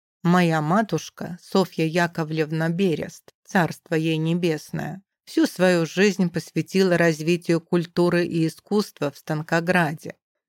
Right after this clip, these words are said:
До самой пенсии она возглавляла муниципальное управление культурой и досугом населения.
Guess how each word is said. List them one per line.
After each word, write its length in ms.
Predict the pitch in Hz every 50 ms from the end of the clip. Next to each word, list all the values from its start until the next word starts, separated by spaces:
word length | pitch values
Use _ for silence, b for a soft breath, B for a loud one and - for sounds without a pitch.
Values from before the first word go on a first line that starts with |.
| _ -
До 180 | 175 175 180 165
самой 380 | - - 180 190 196 185 165 165
пенсии 540 | - - 151 175 208 214 - - - 160 156
она 340 | 139 160 165 170 175 185
возглавляла 760 | 185 185 160 165 147 160 165 160 147 156 151 156 170 196 202 185
муниципальное 840 | 170 165 160 160 156 - - 160 - - 165 165 170 180 180 175 175
управление 680 | 170 170 - 175 160 151 160 160 160 160 165 160 160
культурой 680 | 160 - 160 160 147 - - 180 214 226 202 147 151 -
и 40 | 151
досугом 640 | 147 143 156 170 165 - - 160 143 151 143 143 143
населения. 920 | 147 151 - - - 196 185 185 175 151 143 143 139 135 165 165 170